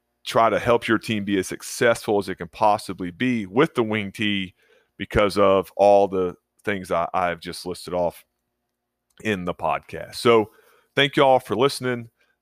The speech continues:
and I really appreciate, uh, y'all tuning in, listening to my, <laughs> my ideas, and, uh, I just hope you got a lot out of this. And I, if you wanna respond back to me,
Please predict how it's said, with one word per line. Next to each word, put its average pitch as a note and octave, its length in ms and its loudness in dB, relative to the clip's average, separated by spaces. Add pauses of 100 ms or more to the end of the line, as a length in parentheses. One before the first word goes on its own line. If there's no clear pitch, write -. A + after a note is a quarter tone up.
(220)
and F#2 220 -4
I F2+ 40 -2
really A2+ 240 2
appreciate, A2 600 -2 (400)
uh, D#2 220 -6 (100)
y'all F2+ 180 -4
tuning A2 320 -4
in, G#2+ 180 0
listening G2 340 -4
to F2+ 40 -10
my, E2+ 260 -4 (240)
<laughs> - 560 -10
my F#2+ 200 0
ideas, B2 680 2 (400)
and, E2+ 320 -4
uh, E2 340 -2 (480)
I F#2+ 60 -4
just F#2+ 160 -4
hope A2 200 2
you G2 80 -4
got G#2+ 160 6
a - 20 4
lot G#2+ 180 6
out B2+ 140 2
of C#3+ 60 2
this. - 420 -6 (160)
And E2 240 -10
I, E2 200 -6 (280)
if - 160 -8
you A2+ 80 -2
wanna B2+ 300 2 (1000)
respond C#3 920 0 (200)
back A#2 320 0
to D#3 100 -6
me, A#3 240 -8